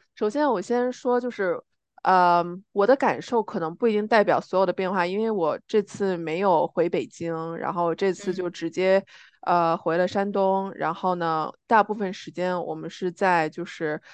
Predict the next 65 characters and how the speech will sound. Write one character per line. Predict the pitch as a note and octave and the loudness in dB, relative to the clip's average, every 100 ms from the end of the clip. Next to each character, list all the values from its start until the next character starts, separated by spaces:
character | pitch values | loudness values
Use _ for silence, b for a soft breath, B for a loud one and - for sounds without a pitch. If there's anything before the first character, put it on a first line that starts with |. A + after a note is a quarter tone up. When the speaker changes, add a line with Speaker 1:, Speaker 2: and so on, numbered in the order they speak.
| B B - | B B 0
Speaker 1:
呃， | D#3+ D#3+ | 2 2
威 | - G#3+ A3+ | 2 4 4
海 | B3 - - - - - _ _ _ _ | 2 -2 -6 -6 -10 -16 _ _ _ _
里 | D#3+ D#3 | -10 -6
面 | F3+ | -2
的 | F3 | -2
一 | D#3+ | -2
个 | F3+ | -4
区 | F3 - F#3+ | -8 -12 -2
叫 | F#3+ | 0
文 | D#3+ C#3+ | 0 -6
登， | E3 D#3+ F3 | -6 -4 -6
就 | |
是 | F#3+ F#3 | -6 -4
一 | D#3 | 0
个 | F#3+ | -2
属 | G#3+ E3+ | -2 -6
于， | D#3 D#3+ E3 _ | -6 -6 -8 _
你 | F3 | -6
可 | G3 | 0
以 | |
把 | G3 | 2
它 | C3+ | 2
看 | - | 0
作 | F#3+ | -6
三 | F#3 G3 | -2 -2
四 | G3+ G3+ | 0 -2
线 | G3+ E3+ | -2 -2
的 | D#3+ | -4
小 | - | -6
城 | - D3+ D#3+ | -8 -10 -10
市 | - | -6
的 | D#3+ | -4
一 | - | -4
个 | D#3 | -4
地 | D3+ | -6
方。 | D#3 C#3 - B B B | -6 -6 -8 B B B
然 | - F#3 | 0 2
后 | |
所 | G3+ G3+ | 2 6
以 | G#3 | 6
可 | G#3+ G#3 | 6 0
能， | D#3+ E3 F3 B B B | 0 -2 -4 B B B
呃， | - F3 E3+ E3 - _ _ | 2 4 6 2 -6 _ _
最 | D#4 G3 | 2 4
大， | A3+ G#3+ - - | 4 0 -2 -8
最， | - A#3 G3+ F3 E3 D3+ - _ | 2 4 4 2 -2 -6 -16 _
就 | - | -10
是 | F#3 F#3+ E3 D#3 D3+ - _ _ | -4 2 2 2 -4 -12 _ _
最 | C4 | 2
不 | G#3+ A3+ | 4 4
一 | |
样 | F#3+ | 6
的 | F3 | 4
变 | F3+ F#3+ | 2 0
化 | G3 | 0
可 | D#3+ | -4
能 | D#3+ | -4
会 | G#3+ | -4
发 | F#3+ F#3+ | 0 2
生 | |
在 | G3 F3+ | 2 2
大 | B3+ F3+ | 4 2
城 | - - - | -2 -16 -14
市， | - E3+ | -8 -8